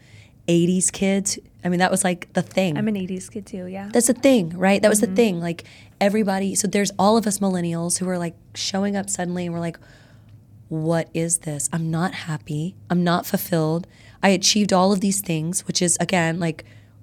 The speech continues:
Speaker 1: all the masculine. We've achieved all the masculine. I have all these awards in my hands. Now what? Now what?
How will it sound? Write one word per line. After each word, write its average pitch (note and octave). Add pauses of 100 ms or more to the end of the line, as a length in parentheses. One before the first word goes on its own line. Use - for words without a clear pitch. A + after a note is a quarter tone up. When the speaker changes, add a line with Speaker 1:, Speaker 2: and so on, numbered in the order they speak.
(140)
Speaker 1:
all D#3+
the F#3+
masculine. D3+
We've D#3+
achieved -
all D#3+
the G#3
masculine. D#3+ (1200)
I F3
have F#3
all F#3+
these G3+
awards A3
in G3+
my F#3+
hands. E3+ (340)
Now D3+
what? D#3 (760)
Now A3
what? E3